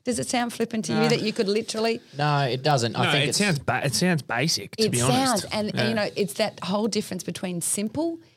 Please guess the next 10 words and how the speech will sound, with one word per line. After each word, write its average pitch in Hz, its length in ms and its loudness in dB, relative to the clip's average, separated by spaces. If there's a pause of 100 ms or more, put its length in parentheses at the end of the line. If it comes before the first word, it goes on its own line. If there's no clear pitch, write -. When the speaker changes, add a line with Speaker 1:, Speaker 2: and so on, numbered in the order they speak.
(180)
Speaker 1:
and 180 160 0
easy. 175 400 -4 (260)
It's 175 220 -4
really 208 420 0
simple 220 720 -4
what 269 160 0
he 240 60 0
had 214 300 -4
to 202 100 -8
do. 269 360 -2